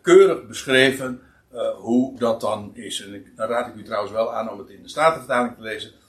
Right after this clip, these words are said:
want de N B G-vertalers, die hebben het niet helemaal begrepen. Sorry <laughs> dat ik het zeg, maar, eh,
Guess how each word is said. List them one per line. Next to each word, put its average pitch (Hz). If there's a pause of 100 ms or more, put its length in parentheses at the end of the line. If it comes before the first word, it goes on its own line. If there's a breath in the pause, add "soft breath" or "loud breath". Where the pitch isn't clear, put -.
want 101
de 110
N -
B -
G-vertalers, 98
die 92
hebben 87
het 82
niet 87
helemaal -
begrepen. - (340)
Sorry -
<laughs> -
dat 120
ik -
het -
zeg, 110 (360)
maar, 98
eh, 92